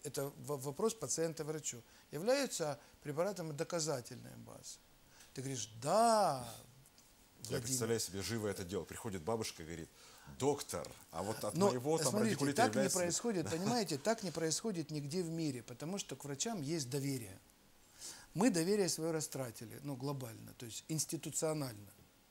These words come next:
Speaker 1: в принципе. И для того, чтобы нам, э, снова восстановить доверие пациентов к нам, а, э, ну, там, я не знаю, родителей, но есть же другой вопрос. И врачи же перестали доверять.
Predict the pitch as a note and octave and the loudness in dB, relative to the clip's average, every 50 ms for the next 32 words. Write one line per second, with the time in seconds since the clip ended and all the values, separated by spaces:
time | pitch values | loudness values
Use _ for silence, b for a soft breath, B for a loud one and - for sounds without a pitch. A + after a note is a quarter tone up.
0 | - - - - - - - - - - - - - - D3 D#3 D3+ C3 - - | -20 -20 -20 -20 -20 -20 -20 -20 -20 -16 -12 -10 -4 0 2 2 2 2 0 -4
1 | A2+ - - - - B B B B B B B B - - D#3 E3+ E3+ E3 D#3+ | -4 -8 -16 -20 -20 B B B B B B B B -2 0 2 4 4 4 4
2 | C3 C#3 D#3+ E3+ F#3 A3 B3 A3+ - G3 E3+ E3 E3 D3+ E3 F#3 F3+ E3 D#3 C#3+ | 2 0 0 2 4 4 4 4 2 0 -2 -2 0 0 0 0 0 0 -2 -4
3 | - - C#3+ C#3+ C#3+ C#3+ C#3+ C#3 C3+ B2+ - - F3 F3+ E3+ D3+ C#3+ C3+ C#3 C3+ | -4 -4 -2 -2 0 0 0 0 -2 -2 -2 0 0 0 0 0 0 0 -2 -2
4 | - E3 D3+ D#3+ D#3+ D3+ C#3 A#2+ B2 C#3+ D3 D3+ C#3+ C3 B2+ B2 B2 A#2 - - | -2 -2 -4 -4 -4 -4 -4 -4 -4 -2 -2 -2 -2 -2 -4 -4 -6 -8 -8 -8
5 | C3+ - - D3+ C#3 B2+ A#2 B2 A#2 A#2 - C#3 C#3 C3+ B2 A2 G#2+ B B B | -6 -4 -4 -4 -4 -6 -6 -10 -10 -10 -8 -6 -6 -6 -6 -8 -12 B B B
6 | B B B B B - - C3 B2+ B2+ C3 B2+ B2+ C3 B2+ B2+ B2+ C3 B2+ B2+ | B B B B B -12 -8 -6 -4 -4 -2 -2 -2 -2 -2 -2 -4 -4 -4 -4
7 | B2+ C3 C2 B1+ - - D2+ - - - D3+ C#3+ C3+ C#3 D#3 E3 D#3+ C#3 C3+ C3+ | -4 -6 -6 -6 -6 -6 -6 -8 -8 -8 -6 -6 -8 -8 -8 -8 -8 -6 -6 -6
8 | B2+ - C3 A#2 A#2 A#2 B2 - - D3+ - B2+ C3+ D3 D3 C#3 B2+ C#3 C3 B2 | -6 -6 -8 -8 -8 -10 -14 -14 -14 -10 -4 -2 -2 0 2 2 0 0 -2 -4
9 | A#2+ A#2 A#2 A#2 A2+ A2+ B B B B B - - B2 C3+ C3+ A#2 B2+ E3+ D3 | -4 -6 -8 -10 -12 -14 B B B B B -10 -6 -4 -4 -2 -2 -2 -2 -2
10 | - C3+ C3 B2+ B2+ B2+ B2 B2 B2 A#2 B B B B B B - C3+ C#3+ D#3 | -2 -2 -2 -4 -4 -4 -6 -6 -6 -8 B B B B B B -4 -2 0 2
11 | D#3 D3+ D#3 D3+ C#3+ E3+ D#3+ D3 D#3+ D3 D3 D#3+ E3+ F3 G3+ F#3 F3 C#3+ - C3 | 2 0 0 0 2 2 2 2 0 0 -2 -2 2 4 4 4 4 2 -2 -4
12 | C3 B2 - - - - C#3+ C#3+ D3+ D3 D3 - G3+ F3 F3+ C3 C#3+ C3 B2+ A#2 | -6 -6 -6 -6 -6 -6 -4 -2 0 0 0 0 0 0 -2 -2 -4 -4 -4 -4
13 | - C3+ B2 B2 B2 A#2 B2 B2 B2 B2 A#2+ A#2+ A#2 A2+ | -6 -6 -8 -8 -8 -10 -10 -10 -8 -10 -10 -10 -12 -12